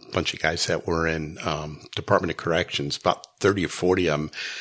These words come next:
And I said, "Well, you'll know the truth and the truth will set you free." And they go, "Yeah, yeah." And I go,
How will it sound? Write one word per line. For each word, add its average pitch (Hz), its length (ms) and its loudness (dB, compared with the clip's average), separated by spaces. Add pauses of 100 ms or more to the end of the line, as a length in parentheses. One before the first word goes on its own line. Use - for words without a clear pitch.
(180)
And 104 100 0
I 107 60 6
said, 104 240 0
"Well, 123 180 4
you'll 107 160 2
know 120 140 4
the 107 140 2
truth - 400 2
and 90 120 -2
the - 40 -12
truth - 240 -2
will 104 80 0
set 120 260 0
you 107 80 -4
free." 139 220 -4
And 139 100 -2
they 120 80 0
go, 131 140 0
"Yeah, 165 340 0
yeah." 165 300 0
And 147 100 0
I 139 60 4
go, 127 240 4